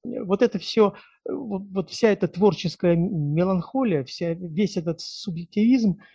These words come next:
э, все это было востребовано пре-, прежде всего в европейской культуре девятнадцатого века и начала двадцатого. Гамлет — это любимейшая пьеса, а, шекспировского театра вот этого времени.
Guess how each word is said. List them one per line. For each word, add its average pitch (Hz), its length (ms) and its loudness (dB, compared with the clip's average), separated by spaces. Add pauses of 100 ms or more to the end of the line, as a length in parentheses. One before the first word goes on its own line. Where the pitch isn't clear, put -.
(160)
э, - 300 2
все - 200 2
это 196 140 0
было 185 480 4
востребовано 170 600 0
пре-, 160 320 -4
прежде 160 380 -4
всего 160 580 -2 (240)
в 123 60 -14
европейской 160 580 0
культуре 160 720 0
девятнадцатого 147 800 -4
века 208 300 2
и - 200 -4
начала 156 460 0
двадцатого. 123 880 -6
Гамлет — 175 520 4
это 160 420 0
любимейшая 143 760 -2
пьеса, 175 540 -2 (420)
а, 135 120 0
шекспировского 135 760 -2
театра 160 680 0
вот 147 200 -2 (100)
этого 135 420 -2
времени. 113 540 -6